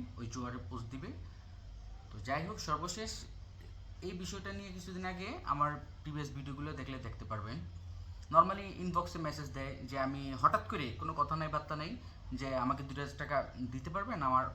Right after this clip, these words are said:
উম, মাদ্রাসার পরীক্ষা, বই কিনতে হবে, এটা কিনতে হবে, সেটা কিনতে হবে, অনেক রকম অনেক কথাবার্তা বলে আমি অমুক তারিখে দিয়ে দিব। তো ন-, একটা আজব, normally চিন্তা করলে বিষয়টা আমি চিনি না, জানি না, আপনাকে আমি কেন দিব? বিষয়টা তো এরকম হওয়ার কথা।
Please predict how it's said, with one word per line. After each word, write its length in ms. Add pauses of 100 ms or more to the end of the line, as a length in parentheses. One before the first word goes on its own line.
উম, 520
মাদ্রাসার 500 (100)
পরীক্ষা, 640 (280)
বই 140
কিনতে 280
হবে, 200
এটা 120
কিনতে 260
হবে, 120
সেটা 240
কিনতে 240
হবে, 100
অনেক 260
রকম 220
অনেক 180
কথাবার্তা 380
বলে 160
আমি 140
অমুক 240
তারিখে 220
দিয়ে 200
দিব। 240 (1120)
তো 80
ন-, 280
একটা 240 (120)
আজব, 280 (360)
normally 400
চিন্তা 280
করলে 200
বিষয়টা 420
আমি 200
চিনি 280
না, 120
জানি 280
না, 100
আপনাকে 240
আমি 120
কেন 240
দিব? 280 (400)
বিষয়টা 260
তো 120
এরকম 260
হওয়ার 240
কথা। 320